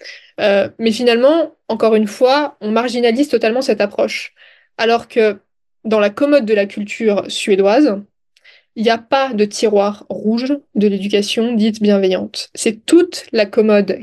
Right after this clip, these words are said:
qui a en fait un fond rouge, euh, finalement qui est la couleur de la hauteur d'enfant, hein, comme je disais dans le livre, il me semble. Et ça veut dire donc que les autres tiroirs aussi sont rouges de l'extérieur.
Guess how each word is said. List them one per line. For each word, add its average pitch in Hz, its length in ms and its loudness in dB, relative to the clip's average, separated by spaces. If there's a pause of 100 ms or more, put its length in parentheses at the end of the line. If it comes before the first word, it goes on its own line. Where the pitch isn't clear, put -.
qui - 200 -4
a 196 180 -2
en 190 60 -6
fait 202 240 -2
un 180 100 -4
fond 247 400 -4 (240)
rouge, 226 360 0 (840)
euh, 190 320 2 (340)
finalement 214 320 2
qui 208 140 -2
est - 20 2
la 185 80 2
couleur 190 280 -2
de 190 40 -4
la - 160 -6
hauteur 202 240 -2
d'enfant, 220 400 -2
hein, 226 60 2
comme 202 160 0
je 185 80 -2
disais 196 120 -2
dans 196 100 0
le 190 60 -4
livre, 240 180 0
il 214 60 2
me 208 60 2
semble. 202 400 0 (880)
Et 233 80 0
ça 226 160 0
veut 233 140 2
dire 269 260 2
donc 277 240 2
que 208 300 0 (100)
les 226 260 0
autres 339 300 2
tiroirs 240 580 0
aussi 240 480 -4 (120)
sont 202 220 -2
rouges 220 260 0
de 202 100 4
l'extérieur. 196 600 -2